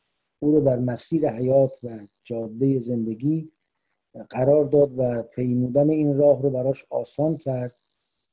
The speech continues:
که اشاره باشه به همه موارد و مواهبی که در واقع در زندگی به لطف و نعمت خداوند برای یک انسان پیش میاد.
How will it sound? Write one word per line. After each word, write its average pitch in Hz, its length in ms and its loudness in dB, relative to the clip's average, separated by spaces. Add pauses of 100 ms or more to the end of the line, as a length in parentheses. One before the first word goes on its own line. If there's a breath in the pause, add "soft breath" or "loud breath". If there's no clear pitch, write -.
(120)
که 247 160 2
اشاره 190 300 4
باشه 165 260 -2
به 151 200 2
همه 147 280 2
موارد 127 480 -2
و 131 40 -6
مواهبی 120 500 -10
که 131 340 -6
در 120 160 -12
واقع 110 280 -14
در 117 160 -10
زندگی 110 680 -10 (560)
به 120 80 -8
لطف 131 260 -4
و 131 40 -4
نعمت 127 400 -6
خداوند 120 540 -6
برای 120 280 -6
یک 120 320 -6
انسان 120 340 -10
پیش - 320 -14
میاد. - 140 -18